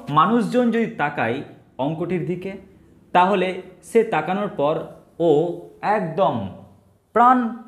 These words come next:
খুলে বলতে পারবে, "স্যার, আমি এখানে মডুলাস জেড দেখতে পেয়েছি, আমি এখানে মডুলাস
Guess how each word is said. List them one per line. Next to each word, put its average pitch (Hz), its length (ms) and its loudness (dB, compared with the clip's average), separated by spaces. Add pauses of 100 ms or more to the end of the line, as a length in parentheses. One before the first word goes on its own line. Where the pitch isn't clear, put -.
(100)
খুলে 214 200 -2
বলতে 170 300 -2
পারবে, 185 320 -6
"স্যার, 170 540 -4 (220)
আমি 165 240 2
এখানে 156 400 -2 (440)
মডুলাস 160 580 2
জেড 135 140 0
দেখতে 139 280 -4
পেয়েছি, 170 560 -6 (680)
আমি 175 260 2
এখানে 175 380 -4 (400)
মডুলাস 143 800 0